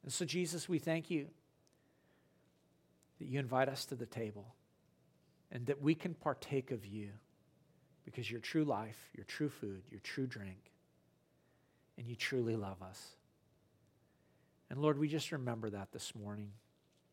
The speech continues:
Remember your great love for your church, for your people. Thank you for that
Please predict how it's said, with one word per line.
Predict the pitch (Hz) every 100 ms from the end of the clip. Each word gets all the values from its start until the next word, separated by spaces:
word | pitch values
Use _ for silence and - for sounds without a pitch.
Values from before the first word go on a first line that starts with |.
| _ _ _ _
Remember | 127 127
your | 127
great | 120 135 143 156
love | 139 131
for | -
your | 135
church, | 127 - 110 110 -
for | -
your | 113 110
people. | - 104 - 107 110 - _ _ _ _ _ _ _ _ _ _ _ -
Thank | 147 135 -
you | 131
for | -
that | 120 117